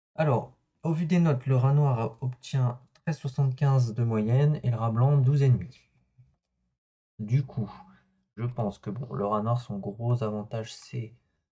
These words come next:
euh, c'est son X P. Donc je pense qu'on va le mettre en rentable,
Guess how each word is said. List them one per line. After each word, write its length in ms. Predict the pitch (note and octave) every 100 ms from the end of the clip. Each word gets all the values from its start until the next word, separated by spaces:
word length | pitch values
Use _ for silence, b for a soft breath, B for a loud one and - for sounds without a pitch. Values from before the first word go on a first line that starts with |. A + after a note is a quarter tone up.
| _ -
euh, 460 | G2 F#2 F#2+ F#2 F#2 _ F2+ F3+ B2+ - _
c'est 220 | - B2+
son 240 | B2 A#2 G#2
X 180 | G2+
P. 380 | - A#2+ B2+ - -
Donc 220 | F#2+ F#2+
je 60 | -
pense 220 | A#2+ B2
qu'on 160 | - G2+
va 140 | G2
le 80 | G2
mettre 320 | G2+ A#2+ -
en 240 | - G2+ - -
rentable, 720 | G2 A2 - A#2+ B2+ A#2